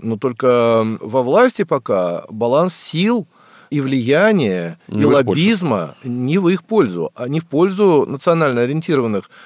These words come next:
Speaker 1: экономистов, а в пользу прислужников либералов-западников, которые ведут против нас войну. Это они убивают наших людей на Донбассе. А у нас есть пособники врагов.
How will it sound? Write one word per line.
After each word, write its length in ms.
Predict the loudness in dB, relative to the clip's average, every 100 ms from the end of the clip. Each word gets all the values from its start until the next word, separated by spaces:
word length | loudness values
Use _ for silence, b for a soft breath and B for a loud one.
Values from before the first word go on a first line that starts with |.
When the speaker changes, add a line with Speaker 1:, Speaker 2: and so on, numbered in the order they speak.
| B
Speaker 1:
экономистов, 720 | -4 0 0 0 -2 -6 -6 -6
а 60 |
в 40 | -4
пользу 520 | -2 -2 2 2 2 b b -4
прислужников 720 | -4 -2 -2 -2 -2 -4 -4
либералов-западников, 1160 | -2 2 2 2 2 2 2 0 0 -4 -6
которые 340 | -6 -4 -2 -2
ведут 280 | 0 -2 -2
против 320 | 0 0 0
нас 200 | 0 2
войну. 680 | 2 2 2 2 2 0 -4 b b
Это 240 | -6 0 2
они 300 | 4 4 2
убивают 540 | 2 0 2 2 2
наших 260 | -4 -8 -8
людей 380 | -6 -4 -4 -6
на 100 | -6
Донбассе. 600 | -4 -2 -2 -4 -12 -18 _ b b b -4
А 420 | -2 0 2 2
у 100 | 2
нас 240 | 2 0 0
есть 160 | -4
пособники 640 | -2 -4 0 0 2 -2 -2
врагов. 480 | 0 0 -2 -6